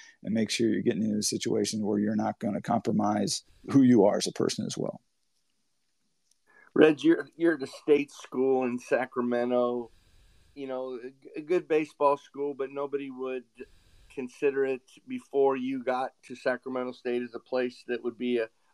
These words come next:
Speaker 2: a great landing spot. Now, you know, you can recruit players on a nas-, national forum if you want to. What, what do you think would be important for the kids around the country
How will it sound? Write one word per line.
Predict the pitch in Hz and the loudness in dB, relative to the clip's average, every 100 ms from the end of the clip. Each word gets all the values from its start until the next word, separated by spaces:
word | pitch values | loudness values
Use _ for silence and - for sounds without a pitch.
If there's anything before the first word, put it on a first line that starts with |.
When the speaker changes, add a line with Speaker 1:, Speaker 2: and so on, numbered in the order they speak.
| - | -8
Speaker 2:
a | 113 | -8
great | 117 127 127 | -2 -2 -2
landing | 123 120 127 127 123 | -2 -2 -2 -2 -4
spot. | - - 110 117 113 - - _ - - | -6 -6 -4 -4 -6 -12 -20 _ -20 -10
Now, | 131 147 175 180 175 - _ - - - | -4 -2 2 2 0 -6 _ -20 -20 -20
you | - - - 135 147 | -20 -20 -20 -6 2
know, | 143 | 4
you | 139 143 | 4 2
can | 143 143 127 _ _ _ _ | 0 0 0 _ _ _ _
recruit | 135 127 - 151 151 | -4 -2 4 4 4
players | 151 139 139 - - _ _ _ _ _ _ _ _ _ _ - | 4 4 2 -4 -20 _ _ _ _ _ _ _ _ _ _ 0
on | 196 | 2
a | 202 | 2
nas-, | 165 156 156 - - | 0 -6 -8 -18 -12
national | 143 147 147 - 143 143 139 _ | -6 -6 -6 -10 -6 -6 -6 _
forum | 131 139 139 | -4 -2 -2
if | 131 127 | -8 -12
you | 131 | -10
want | 131 135 131 | -6 -6 -8
to. | - 135 127 | -10 -12 -8
What, | 147 214 - _ _ | 0 0 0 _ _
what | 156 165 226 | -6 0 0
do | |
you | 220 180 | -2 -10
think | 175 165 | -8 -6
would | 151 139 | -6 -4
be | 143 | -4
important | - 151 147 147 | -4 -4 -4 -6
for | 135 | -10
the | 127 127 _ | -8 -10 _
kids | - 139 127 | -2 -2 0
around | 131 131 135 | -2 -2 -4
the | |
country | - 135 131 - 131 | -6 -6 -6 -8 -10